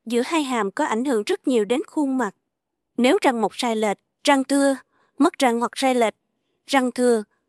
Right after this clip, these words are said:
mất răng hoặc sai khớp cắn sẽ làm nửa dưới khuôn mặt lệch so với nửa trên, đồng thời đường giữa khuôn mặt bị méo. Khi thực hiện niềng răng, bác sĩ sẽ cân chỉnh lại vị trí của răng cùng khớp cắn sao cho lúc kết thúc điều trị, đường giữa giữa răng hàm trên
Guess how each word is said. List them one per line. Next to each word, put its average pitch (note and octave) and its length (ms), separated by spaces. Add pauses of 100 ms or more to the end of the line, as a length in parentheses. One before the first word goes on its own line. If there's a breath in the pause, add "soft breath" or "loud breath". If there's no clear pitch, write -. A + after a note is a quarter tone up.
mất F4 160
răng A#3 300 (200)
hoặc A#3 200
sai A3+ 180
khớp - 280
cắn A#3+ 220
sẽ C#4+ 140
làm A3+ 220
nửa F#3 160
dưới A#3+ 220
khuôn C#4 180
mặt A3+ 160
lệch G3+ 160
so C4 180
với F4+ 240
nửa A3+ 140
trên, B3 280 (460)
đồng A#3+ 220
thời A#3 200
đường G#3 280
giữa A#3 100
khuôn C4 220
mặt A3+ 180
bị G#3 140
méo. A3+ 300 (300)
Khi C#4+ 200
thực - 200
hiện G#3 220
niềng A3 260
răng, A#3+ 240 (460)
bác F4+ 140
sĩ A3+ 220
sẽ B3 180
cân C4+ 200
chỉnh G#3+ 280
lại D#4+ 200
vị G3+ 120
trí C#4 200
của B3 200
răng A#3+ 220 (380)
cùng A#3+ 180
khớp - 280
cắn B3+ 240
sao D4 180
cho C#4 140
lúc D4+ 180
kết G4 200
thúc - 160
điều A#3 140
trị, F#3+ 360 (500)
đường A#3+ 340
giữa A#3 200
giữa A#3+ 200
răng B3+ 260
hàm A#3 240
trên A#3+ 280